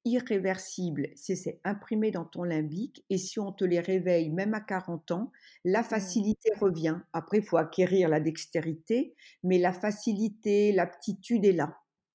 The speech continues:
Speaker 2: Mais justement, c'est ce dont on parlera, hem, heu, vers, vers la fin de, de l'épisode, comment on fait quand on
Speaker 1: Mmh.
Speaker 2: est adulte et qu'on n'a pas forcément, jusqu'à présent, trouvé ses talents et donc je voulais te donner l'exemple, heu,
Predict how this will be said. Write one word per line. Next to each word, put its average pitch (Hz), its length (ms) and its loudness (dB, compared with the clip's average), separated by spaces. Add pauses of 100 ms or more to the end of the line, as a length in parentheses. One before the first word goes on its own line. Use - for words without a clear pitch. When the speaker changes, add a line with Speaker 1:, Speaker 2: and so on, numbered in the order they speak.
(680)
Speaker 2:
Mais 180 180 -4
justement, 190 420 -6
c'est 180 220 -8
ce - 160 -10
dont 185 200 -4
on 180 100 -10
parlera, 165 300 -10 (180)
hem, 170 80 -16 (400)
heu, - 240 -10
vers, 175 240 -8
vers 180 180 0
la 175 100 -2
fin 202 200 -8
de, 175 400 -8
de 180 80 -8
l'épisode, 180 540 -8
comment 185 280 -12
on - 40 -12
fait - 160 -14
quand 165 400 -16 (500)
on 180 160 -2
Speaker 1:
Mmh. 170 60 0
Speaker 2:
est 175 160 -4
adulte 165 380 -8
et 180 60 -6
qu'on - 120 -14
n'a 151 140 -10
pas 220 240 -4
forcément, 202 720 -12
jusqu'à - 280 -14
présent, - 340 -14
trouvé 185 300 -12
ses 175 240 -8
talents 175 400 -8 (420)
et 202 100 0
donc 202 200 -4
je 196 380 0
voulais 190 400 0 (340)
te 196 100 -8
donner 202 380 0
l'exemple, 214 600 -2
heu, 170 240 -4